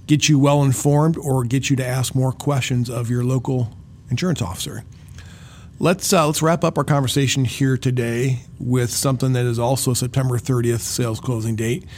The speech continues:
and that's a product called Margin Protection. It's not a new product, but it is something that arguably a lot of areas have not talked about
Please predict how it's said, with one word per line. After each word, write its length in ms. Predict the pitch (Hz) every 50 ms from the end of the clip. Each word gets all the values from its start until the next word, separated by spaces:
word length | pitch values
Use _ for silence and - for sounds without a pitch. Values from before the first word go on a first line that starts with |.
| - - - - - - - - - - -
and 100 | - 147
that's 180 | 156 156 151 147
a 40 |
product 320 | - - 170 160 160 156 -
called 160 | 160 151 139
Margin 380 | 139 139 135 143 156 135 139 120
Protection. 720 | 143 135 - 143 143 139 - - - - 73 110 107 92 - - -
It's 240 | 185 131 - - -
not 160 | 135 131 131
a 40 | 123
new 220 | 123 123 135 151
product, 480 | 151 - - 175 147 143 151 175 - -
but 100 | - 131
it 80 | 123 123
is 160 | 131 135 123
something 440 | - - 139 135 131 135 135 135 135
that 240 | 131 127 123 120 - - - - - - - - - - - - - - - - - -
arguably 400 | - 127 139 131 131 131 143 143
a 60 | 135 123
lot 200 | 123 120 135 135
of 80 | 131
areas 340 | 117 120 131 131 139 139 131
have 100 | 127 113
not 280 | 120 123 120 - - -
talked 320 | - - 135 143 143 -
about 400 | 151 127 135 135 139 131 -